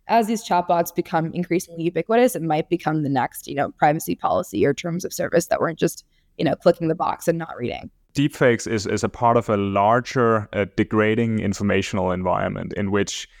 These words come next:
Speaker 2: it's becoming more difficult to, to, to distinguish between what's true and what's false. This is a combination of social media and A I generated content.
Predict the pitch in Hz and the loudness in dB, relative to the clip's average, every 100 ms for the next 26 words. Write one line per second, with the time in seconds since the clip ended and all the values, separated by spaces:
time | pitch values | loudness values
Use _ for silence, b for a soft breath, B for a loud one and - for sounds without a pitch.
0 | b - - - 117 117 110 110 113 123 | b -8 -2 2 2 2 2 4 2 0
1 | - 101 104 92 107 - 113 - - 117 | -2 0 0 0 -4 -4 -4 -4 0 2
2 | 110 - 98 - 104 98 92 92 92 - | 2 0 -4 -2 0 0 -2 -2 -4 -4
3 | - 110 104 95 98 - 117 110 113 - | -4 0 2 0 -4 -4 0 2 0 -6
4 | - b b b - 104 107 - - 113 | -16 b b b -4 -2 0 -2 0 2
5 | 110 110 113 113 98 110 101 107 104 101 | 4 2 2 -2 0 0 0 0 0 0
6 | 101 98 95 - 98 98 98 - b b | 0 2 0 -2 0 0 0 -4 b b
7 | b 107 101 95 98 92 92 90 95 - | b 0 2 2 0 0 0 0 -4 0
8 | 95 95 - 95 - | 0 0 -6 -10 -12